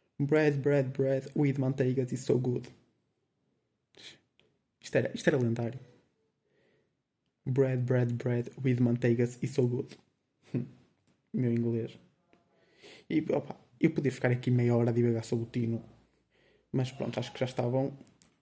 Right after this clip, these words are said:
E, e uma coisa agora mais séria, uma coisa que me preocupa. Ora bem, o, todos gostamos do Ventura ter ficado atrás da Ana Gomes, todos gostamos. Mas pensem o seguinte,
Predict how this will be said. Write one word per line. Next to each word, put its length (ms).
E, 200
e 140
uma 180
coisa 220
agora 180
mais 200
séria, 300
uma 120
coisa 200
que 80
me 80
preocupa. 420
Ora 160
bem, 120
o, 540
todos 220
gostamos 380
do 80
Ventura 340
ter 100
ficado 300
atrás 240
da 80
Ana 120
Gomes, 300
todos 220
gostamos. 400
Mas 400
pensem 300
o 40
seguinte, 480